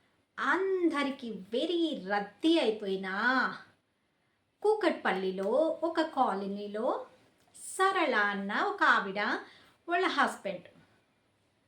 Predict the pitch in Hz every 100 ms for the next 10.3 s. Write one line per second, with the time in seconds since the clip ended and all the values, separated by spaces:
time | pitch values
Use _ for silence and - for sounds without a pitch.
0 | _ _ _ _ _ _ _ _ _ _
1 | _ - 320 302 214 196 302 381 311 294
2 | 233 180 - - - _ _ _ _ _
3 | - _ - - 339 330 403 339 262 226
4 | 220 254 226 - - _ _ _ 339 370
5 | 381 320 247 254 339 320 262 277 415 339
6 | 330 - 320 302 269 240 208 202 - -
7 | _ _ _ _ _ _ _ _ _ _
8 | _ _ _ 277 359 349 277 247 - -
9 | 359 294 202 190 277 - - 311 320 233
10 | 160 160